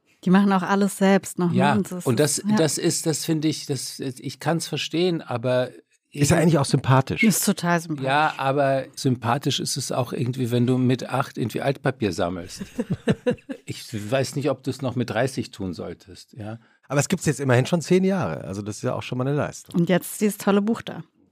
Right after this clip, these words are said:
Speaker 2: Ja gut, das tolle Buch kommt wo raus? In einem Konzernverlag, der auch mein Verlag ist, Gib mir einen
Speaker 1: <laughs>
Speaker 2: Witsch, ja. Also ich will nur sagen, ich würde mich wahnsinnig freuen,
Speaker 3: Mhm.
Speaker 2: wenn die endlich den großen Schritt machen würden, sagen, na, zu mehr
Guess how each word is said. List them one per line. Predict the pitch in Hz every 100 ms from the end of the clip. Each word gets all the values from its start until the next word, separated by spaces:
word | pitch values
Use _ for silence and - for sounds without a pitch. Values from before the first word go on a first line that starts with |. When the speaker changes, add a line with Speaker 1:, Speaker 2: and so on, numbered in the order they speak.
| -
Speaker 2:
Ja | 127
gut, | 120
das | 104 -
tolle | 127 117
Buch | 98 135 -
kommt | - 98 -
wo | 107
raus? | 113 143 175 -
In | 135
einem | 143 165
Konzernverlag, | 165 190 - 196 196 - 139 123 127
der | - 127
auch |
mein | 127 117
Verlag | - 98 90 -
ist, | -
Gib | 120 -
mir | 120
einen | 123
Speaker 1:
<laughs> |
Speaker 2:
Witsch, | 139 127 185 -
ja. | 87 95 131 - - _
Also | - 120 143 131 - _ _ -
ich | 147 117
will | 175
nur | 185
sagen, | 127 131 147 131 120
ich | 120 -
würde | 139
mich | 139 113 90 -
wahnsinnig | - 143 151 143 127 -
freuen, | - 104 95 92 117
Speaker 3:
Mhm. | 107 69
Speaker 2:
wenn | 98 104
die | 101 131
endlich | 123 110 117 -
den | 101
großen | 101 104 104 101
Schritt | - 107 -
machen | 101 85 101
würden, | 82 82 78 87 92 _ _ _ _
sagen, | - 95 104
na, | 104 - - -
zu | - -
mehr | 113 120 127 131 104